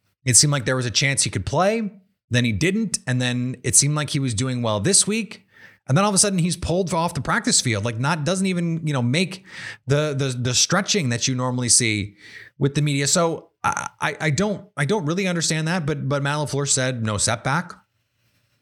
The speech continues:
That's good news. I have been wondering how much the, the Jordan Love of it all has affected this.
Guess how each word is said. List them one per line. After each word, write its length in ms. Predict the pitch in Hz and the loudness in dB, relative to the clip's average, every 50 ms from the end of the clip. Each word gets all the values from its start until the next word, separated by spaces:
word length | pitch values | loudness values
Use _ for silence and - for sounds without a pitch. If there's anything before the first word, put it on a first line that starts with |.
| _ - | _ 0
That's 220 | - 131 135 - | 2 2 2 2
good 180 | - 160 151 131 | 2 0 0 0
news. 540 | 120 131 185 247 240 156 180 190 - - - - _ _ _ _ _ _ _ _ _ _ _ _ - - _ _ _ _ - - - - - - - - - - _ - | 0 0 0 0 0 0 2 2 0 0 -2 -6 _ _ _ _ _ _ _ _ _ _ _ _ -20 -20 _ _ _ _ -6 -4 -4 -4 -6 -8 -10 -12 -14 -12 _ 0
I 120 | 151 165 | 2 4
have 160 | 180 180 156 | 4 4 2
been 180 | 151 170 156 143 | 2 0 0 0
wondering 720 | 135 156 175 175 151 127 107 98 98 95 92 95 104 101 - _ _ _ _ _ _ _ _ _ _ _ _ _ _ - - _ _ _ _ _ _ _ _ _ - - - - - - - _ | 0 0 0 2 2 2 2 2 0 -2 -2 -4 -8 -8 -10 _ _ _ _ _ _ _ _ _ _ _ _ _ _ -20 -20 _ _ _ _ _ _ _ _ _ -8 -8 -8 -8 -14 -20 -20 _
how 160 | _ - 143 147 | _ 0 0 2
much 520 | 147 151 143 123 - - - - - _ | 2 2 2 2 0 0 0 0 -2 _
the, 680 | - 127 127 123 120 120 120 117 117 117 117 123 113 101 - _ _ _ _ _ _ | 0 0 2 2 2 0 0 0 0 0 -2 -4 -6 -12 -16 _ _ _ _ _ _
the 420 | - 127 123 120 120 123 - - - _ _ - 120 | 0 0 2 2 0 0 -4 -8 -18 _ _ -2 0
Jordan 320 | 101 151 160 151 143 131 | 2 2 2 2 0 0
Love 180 | 131 127 135 135 | 0 0 0 0
of 140 | 127 107 | -2 -2
it 80 | 120 110 | 0 0
all 500 | 107 98 92 87 90 95 - - _ _ _ _ _ _ _ _ _ _ _ _ | 0 0 0 -2 -4 -6 -8 -12 _ _ _ _ _ _ _ _ _ _ _ _
has 180 | - 127 131 117 | 2 2 2 2
affected 520 | 123 - - 123 117 - - 110 95 87 | 2 2 0 0 0 0 -2 -4 -2 -2
this. 420 | 87 98 85 - - - - - | -2 -2 0 2 2 2 2 0